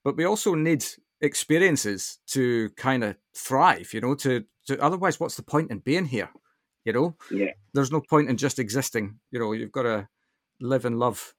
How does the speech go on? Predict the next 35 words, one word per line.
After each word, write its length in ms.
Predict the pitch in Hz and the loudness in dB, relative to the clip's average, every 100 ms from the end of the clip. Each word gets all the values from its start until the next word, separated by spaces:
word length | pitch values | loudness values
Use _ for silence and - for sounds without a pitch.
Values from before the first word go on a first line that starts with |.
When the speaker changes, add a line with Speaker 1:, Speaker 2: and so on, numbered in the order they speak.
| - | -2
Speaker 1:
life 280 | 117 113 | 0 0
as 100 | 107 | -4
much 180 | 120 - | -8 -8
as 120 | 107 | -10
possible. 500 | - 127 117 104 92 - _ | -4 -4 -4 -6 -8 -10 _
Speaker 2:
Yeah. 140 | - - _ _ _ _ | 2 2 _ _ _ _
Yeah, 280 | 107 123 123 | 6 8 8
def- 180 | 107 113 | 8 6
Speaker 1:
And 100 | 123 | 4
I 20 | |
think 240 | 143 151 | 2 0
probably 260 | - 135 120 | 2 2 4
the 60 | 117 | 4
last 180 | 127 | 2
couple 220 | - 131 127 | 2 0 2
of 80 | |
years 180 | 120 117 | 2 2
has 100 | 98 | 0
definitely 580 | 127 120 120 110 107 98 - - | -2 -2 -2 -2 -2 -2 -10 0
highlighted 560 | 127 123 117 107 113 | 4 6 4 0 -2
that 200 | 117 101 - _ | 0 0 -2 _
to, 340 | - 107 101 - | -6 -4 -4 -6
uh, 260 | 110 104 101 | -6 -6 -10
to 140 | - 104 | -6 -4
a 40 | |
lot 180 | 104 107 | -2 -6
of 80 | - | -8
people. 300 | 101 104 - _ _ _ _ _ _ _ | -10 -12 -14 _ _ _ _ _ _ _
But 180 | 131 123 | 0 4
no, 180 | 170 208 | 8 10
that's 180 | 208 - | 8 6
great. 300 | 208 214 147 143 | 6 8 6 2
Uh, 140 | 170 - | -2 2
well, 120 | 185 | 4
let's, 240 | 233 208 | 6 4